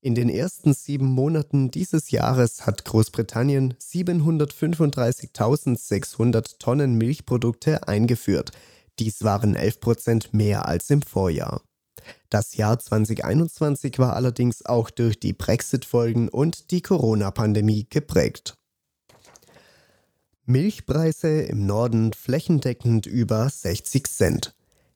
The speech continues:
In Norddeutschland erhalten derzeit fast alle Milcherzeuger von ihren Molkereien mehr als sechzig Cent pro Liter Milch bei vier Prozent Fett und drei Komma vier Prozent Eiweiß.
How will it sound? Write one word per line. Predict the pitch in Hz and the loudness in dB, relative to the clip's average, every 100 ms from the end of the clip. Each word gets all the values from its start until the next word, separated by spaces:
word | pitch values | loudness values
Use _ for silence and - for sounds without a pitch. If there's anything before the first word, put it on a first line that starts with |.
| _ | _
In | 127 107 | -2 0
Norddeutschland | 101 131 185 160 - 147 131 117 | 2 0 0 -2 -2 -2 0 0
erhalten | 113 110 110 - 110 | 0 0 0 2 2
derzeit | 113 131 - 127 117 - | 2 -2 -2 0 0 0
fast | 160 175 - - | -2 -2 -8 -8
alle | 131 160 135 | -4 0 2
Milcherzeuger | 110 107 - 95 - 104 98 - | 2 0 -4 -8 -2 2 2 2
von | - - 73 | -2 0 0
ihren | 95 98 | 0 0
Molkereien | 92 95 - 101 104 127 120 110 | 2 0 0 -2 0 0 2 2
mehr | 123 156 - | 2 -2 -2
als | 117 - - | -4 -4 0
sechzig | 139 - - 120 | 0 0 -2 -2
Cent | - 104 98 - | 0 0 0 -2
pro | 110 117 | -2 0
Liter | 110 104 104 | 0 -2 -2
Milch | 101 113 160 - - | 0 2 0 -4 -2
bei | 110 104 | 0 0
vier | - 160 | 0 0
Prozent | 185 - 117 - 101 95 | 0 0 -2 0 -2 0
Fett | - 135 - | 2 2 2
und | - 185 - | 0 0 0
drei | 98 95 | -6 -2
Komma | 95 98 117 | 0 0 0
vier | - 113 123 | -2 0 0
Prozent | - 110 127 127 156 - | 0 -2 0 0 0 -4
Eiweiß. | 101 92 85 73 - - | -2 0 2 0 -4 -10